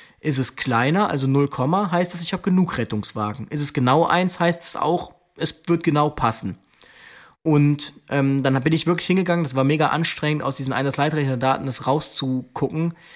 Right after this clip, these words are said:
Ich hatte das deshalb auch nur für zwei Wochen gemacht. Für zwei Wochen einfach mal ganz genau geguckt, wann hat welcher R T W die eins gedrückt, ähm, wann war der wieder einsatzbereit und hab dann wirklich für jede Stunde geguckt,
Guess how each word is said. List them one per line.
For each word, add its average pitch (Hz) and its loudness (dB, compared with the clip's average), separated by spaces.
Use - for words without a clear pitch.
Ich 135 -2
hatte 151 0
das 143 -4
deshalb 143 0
auch 135 0
nur 143 0
für 143 -2
zwei 139 0
Wochen 143 0
gemacht. 120 0
Für 143 -10
zwei 143 0
Wochen 151 0
einfach 143 -2
mal 135 0
ganz 151 2
genau 143 2
geguckt, 147 -2
wann 160 4
hat 160 -2
welcher 156 0
R 147 0
T 160 0
W 151 0
die - -6
eins 175 2
gedrückt, 165 -2
ähm, 147 2
wann 147 4
war 147 4
der 147 2
wieder 147 2
einsatzbereit 160 0
und 156 0
hab 151 0
dann 147 0
wirklich - -2
für - 0
jede 190 2
Stunde 196 0
geguckt, 175 -2